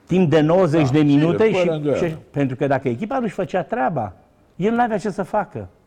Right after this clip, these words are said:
Speaker 1: El nu ajungea să
Speaker 2: Asta
Speaker 1: apere.
Speaker 2: e teorie
Speaker 1: Păi, păi,
Speaker 2: acreditată
Speaker 1: păi, păi, da.
Speaker 2: că nicio echipă nu stă într-un singur jucător
Speaker 1: Și atunci,
Speaker 2: și că
Speaker 1: păi,
Speaker 2: niciun
Speaker 1: mergând
Speaker 2: jucător
Speaker 1: pe,
Speaker 2: nu e de
Speaker 1: exact,
Speaker 2: neînlocuit.
Speaker 1: și atunci, mergând pe ideea asta, trebuie să spui, „Echipa a câștigat.”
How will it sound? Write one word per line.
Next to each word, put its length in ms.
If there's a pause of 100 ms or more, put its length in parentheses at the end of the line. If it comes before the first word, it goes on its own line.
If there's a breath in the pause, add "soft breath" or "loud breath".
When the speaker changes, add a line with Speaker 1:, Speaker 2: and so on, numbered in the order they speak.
(180)
Speaker 1:
El 140
nu 120
ajungea 360
să 140
Speaker 2:
Asta 220
Speaker 1:
apere. 140
Speaker 2:
e 160 (120)
teorie 320
Speaker 1:
Păi, 140
păi, 220
Speaker 2:
acreditată 840
Speaker 1:
păi, 120
păi, 160
da. 60
Speaker 2:
că 280
nicio 260
echipă 420
nu 160
stă 520 (180)
într-un 380
singur 380
jucător 280
Speaker 1:
Și 80
atunci, 340
Speaker 2:
și 140
că 120
Speaker 1:
păi, 160
Speaker 2:
niciun 180
Speaker 1:
mergând 400
Speaker 2:
jucător 180
Speaker 1:
pe, 60
Speaker 2:
nu 80
e 100
de 120
Speaker 1:
exact, 80 (120)
Speaker 2:
neînlocuit. 360
Speaker 1:
și 60
atunci, 340
mergând 320
pe 80
ideea 320
asta, 200
trebuie 220
să 100
spui, 300
„Echipa 680
a 80
câștigat.” 540